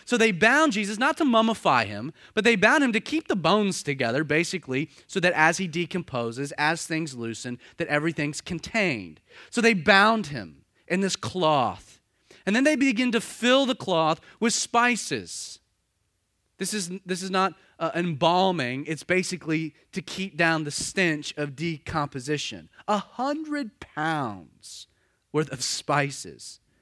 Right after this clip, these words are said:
covers Jesus' body. And then they fold over the piece of cloth, tying him together.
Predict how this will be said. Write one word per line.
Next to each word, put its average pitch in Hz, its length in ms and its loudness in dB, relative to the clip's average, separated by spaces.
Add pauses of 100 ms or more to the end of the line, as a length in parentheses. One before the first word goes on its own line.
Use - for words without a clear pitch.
(240)
covers 156 400 -2
Jesus' 131 540 -10
body. 101 500 -8 (2250)
And 143 100 -4
then 170 100 -2
they 180 160 0 (320)
fold 196 560 2
over 139 600 0 (540)
the 143 80 -8
piece 175 320 -6
of 147 140 -14
cloth, 127 640 -2 (300)
tying 175 480 2
him 170 160 -2
together. 123 600 -4